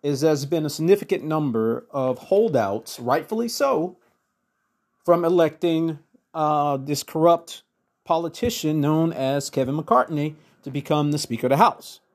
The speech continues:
Like I've said, there is no requirement out there, you know, that, that, that says that one has to,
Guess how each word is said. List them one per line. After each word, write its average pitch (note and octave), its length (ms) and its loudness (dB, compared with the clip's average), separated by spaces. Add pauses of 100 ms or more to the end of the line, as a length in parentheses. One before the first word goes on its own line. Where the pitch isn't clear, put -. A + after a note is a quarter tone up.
(320)
Like C#3 180 -4
I've E3 180 2
said, G3 320 -2
there B3 200 4
is G#3+ 100 -2
no A3+ 140 0
requirement C#3+ 880 0
out C#3 260 -2
there, B2+ 320 -4 (440)
you D#3 100 -4
know, C#3 180 4
that, C#3 280 2
that, D3+ 340 0
that D3 240 -6
says D3+ 340 -2
that C#3+ 200 -2
one C#3+ 320 0
has D3+ 320 2
to, D3 520 2